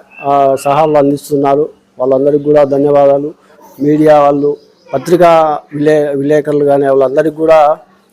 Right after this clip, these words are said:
ఆ, సహ-, సహకరించినందుకు అందరికీ కూడా మా యొక్క ధన్యవాదాలు. వచ్చే భక్తాదులకు ఎలాంటి అసౌకర్యం కలగకుండా తొందరగా కూడా దర్శనం కల్పించడానికి కూడా ఏర్పాట్లు జరుగుతూ ఉన్నాయి. ఎలాంటి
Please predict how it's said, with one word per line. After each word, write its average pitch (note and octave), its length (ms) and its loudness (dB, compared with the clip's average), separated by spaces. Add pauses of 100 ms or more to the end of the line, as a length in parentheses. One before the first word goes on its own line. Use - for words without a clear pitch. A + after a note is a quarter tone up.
(200)
ఆ, C#3+ 40 -2
సహ-, D3+ 500 2
సహకరించినందుకు F3 800 0
అందరికీ D#3+ 300 -2
కూడా E3 180 2
మా D3 180 -2
యొక్క C#3 420 -2
ధన్యవాదాలు. C#3 640 -2
వచ్చే F#3+ 200 0
భక్తాదులకు F#3+ 600 2
ఎలాంటి G3 800 4 (180)
అసౌకర్యం F#3+ 640 2
కలగకుండా E3 500 -2 (1400)
తొందరగా A3 460 6
కూడా G#3+ 220 4
దర్శనం F3+ 800 -2
కల్పించడానికి E3+ 600 -4
కూడా F3 260 0
ఏర్పాట్లు D#3 880 0
జరుగుతూ D3 420 -4
ఉన్నాయి. D3+ 240 -2 (520)
ఎలాంటి F#3 540 2